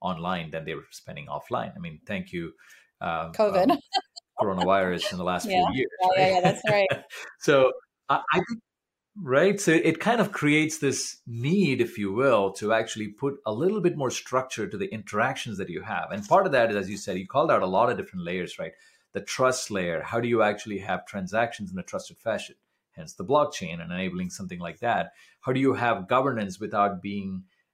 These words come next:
Speaker 1: uh, impeded by corrupt organizations in the middle? So daos come into play, right? How do you actually have, you know, you trust software versus thing. Overall, to me,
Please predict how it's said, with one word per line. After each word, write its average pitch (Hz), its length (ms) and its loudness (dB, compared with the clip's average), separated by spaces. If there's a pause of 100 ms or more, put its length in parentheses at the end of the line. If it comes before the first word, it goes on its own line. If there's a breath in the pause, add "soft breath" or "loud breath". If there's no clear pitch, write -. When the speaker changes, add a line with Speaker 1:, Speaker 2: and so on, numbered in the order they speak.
(120)
Speaker 1:
uh, 98 180 -4
impeded 120 480 0
by 98 200 4
corrupt - 500 -4 (240)
organizations 104 720 0
in 98 60 -6
the 95 60 -6
middle? 107 480 0 (220)
So 95 180 -6
daos 120 460 2
come 98 180 -6
into 90 180 -8
play, 95 360 0
right? 95 240 0
How 104 80 -10
do 98 100 -8
you 95 140 -2
actually 90 320 -6
have, 87 280 -4
you 95 60 -6
know, 92 60 -6
you 101 140 -6
trust 139 320 2
software 110 360 0
versus 95 280 -4
thing. 82 200 -14 (380 loud breath)
Overall, 170 640 6
to - 120 -8
me, 113 500 -4